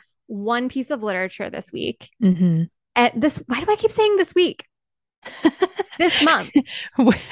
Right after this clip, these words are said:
Speaker 2: we don't know time anymore. It's been so busy. <laughs>
Speaker 1: Time does
Speaker 2: What
Speaker 1: not
Speaker 2: is
Speaker 1: exist
Speaker 2: time?
Speaker 1: anymore. It's been so busy.
Speaker 2: <laughs>
Speaker 1: Um,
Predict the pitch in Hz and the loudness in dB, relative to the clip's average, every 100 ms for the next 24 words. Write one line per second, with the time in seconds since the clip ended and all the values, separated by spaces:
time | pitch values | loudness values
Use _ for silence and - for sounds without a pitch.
0 | 240 - - 311 311 220 208 - 190 175 | 2 2 2 4 6 6 4 2 2 4
1 | 185 190 202 208 214 214 220 214 220 277 | 4 4 6 6 6 6 4 2 0 0
2 | 262 269 214 185 185 220 262 - _ 294 | 0 0 0 -2 -2 -4 -4 -6 _ -6
3 | - - 269 - 262 302 320 339 349 320 | -6 -4 -6 -2 -2 0 2 4 4 2
4 | 294 240 254 220 214 202 185 180 165 160 | 2 4 6 6 4 0 -4 -2 0 2
5 | 156 160 175 _ - 202 180 202 - - | 0 -2 -6 _ -4 -2 -2 -4 -4 -6
6 | - - 202 - 196 185 269 185 302 - | -6 -4 -6 -2 -2 2 0 0 -4 -4
7 | 277 135 208 - _ _ - _ - 240 | -4 -4 -6 -10 _ _ -20 _ 2 4
8 | 226 214 208 208 | 6 4 2 -2